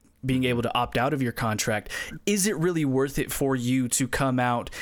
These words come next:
into this season and risk playing, um,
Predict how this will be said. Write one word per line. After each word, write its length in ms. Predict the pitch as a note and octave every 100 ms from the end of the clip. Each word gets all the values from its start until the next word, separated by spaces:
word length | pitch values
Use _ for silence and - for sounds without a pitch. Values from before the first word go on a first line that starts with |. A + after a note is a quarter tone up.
| -
into 240 | C#3+ C#3
this 160 | C3+ B2+
season 420 | - C3+ B2 A#2
and 320 | - A#2 A2+
risk 300 | B2 C3+ -
playing, 460 | - C3+ C3 B2+ A#2 - - - -
um, 420 | A#2+ A#2+ A#2 A#2